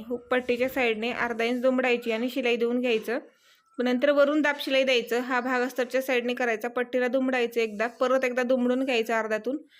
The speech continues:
आणि शिलाई देऊन घ्यायचं. या पद्धतीने सुद्धा तुम्ही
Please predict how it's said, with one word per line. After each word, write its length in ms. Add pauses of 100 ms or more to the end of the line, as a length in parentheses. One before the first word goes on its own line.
(200)
आणि 200
शिलाई 300
देऊन 240
घ्यायचं. 300
या 180
पद्धतीने 500
सुद्धा 200 (120)
तुम्ही 220